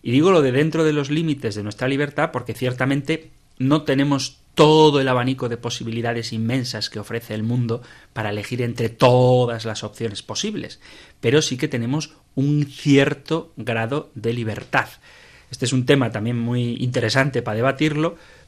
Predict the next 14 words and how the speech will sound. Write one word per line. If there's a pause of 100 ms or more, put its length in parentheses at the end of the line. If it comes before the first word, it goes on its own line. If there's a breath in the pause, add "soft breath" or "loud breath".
(100)
pero
el
hecho
de
que
no
podamos
elegir
entre
todas
las
opciones
del
mundo